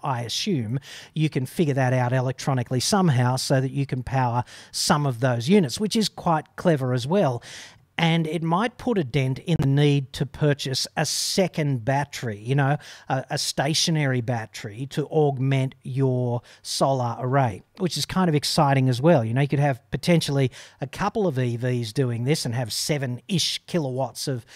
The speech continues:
electricity available for use in your home overnight. And then obviously <laughs> tomorrow morning when the sun comes out, you could recharge your E V, right? And also run your home off the sunlight that's hitting the roof. So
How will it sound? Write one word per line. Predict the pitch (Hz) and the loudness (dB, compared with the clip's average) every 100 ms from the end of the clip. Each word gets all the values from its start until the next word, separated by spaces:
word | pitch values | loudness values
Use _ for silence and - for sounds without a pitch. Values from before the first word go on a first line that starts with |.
| - - - | -20 -20 -2
electricity | 160 147 - 156 - 139 135 | 2 2 2 2 2 2 2
available | 120 131 131 127 123 123 | 4 4 4 2 -2 -4
for | - 135 | -4 -2
use | 127 131 117 - - _ | 0 0 0 -2 -6 _
in | 175 139 135 | 0 2 2
your | 123 117 110 | 0 -2 -4
home | - 156 139 131 - | 0 2 4 0 0
overnight. | 139 123 127 165 131 143 - | -2 0 0 0 0 -4 0
And | 151 | 4
then | 147 135 | 4 2
obviously | 131 143 127 117 - 131 | 0 0 0 -2 -4 -6
<laughs> | 131 160 | -6 -6
tomorrow | 139 127 113 | -6 -6 -4
morning | 123 143 131 123 | 0 0 0 -4
when | 117 | -4
the | 117 | -6
sun | - 156 156 | -4 -2 -2
comes | 143 117 107 | -4 -6 -8
out, | 123 160 - - - - - | -8 -8 -10 -16 -16 -14 0
you | 156 | 0
could | 147 127 - - - 226 | 2 -4 -8 -20 -20 -8
recharge | 175 160 143 - 127 131 123 | 4 4 4 0 0 0 0
your | 135 135 | 2 2
E | 127 | 2
V, | 151 202 104 - 151 | 2 0 0 -6 -2
right? | 139 156 196 | 0 0 0
And | 170 147 139 | 2 4 4
also | - 160 - 139 | 2 0 2 2
run | 131 143 127 | 4 4 4
your | 120 | 2
home | 165 151 127 | 2 4 2
off | 135 147 135 - - | 0 0 -2 -6 -8
the | 139 | -6
sunlight | - 143 127 117 113 | -2 -2 -2 -4 -6
that's | - 117 - | -8 -10 -6
hitting | 123 110 | -2 -2
the | 104 | -4
roof. | 107 160 104 - | 2 2 2 -8
So | - 151 | -2 0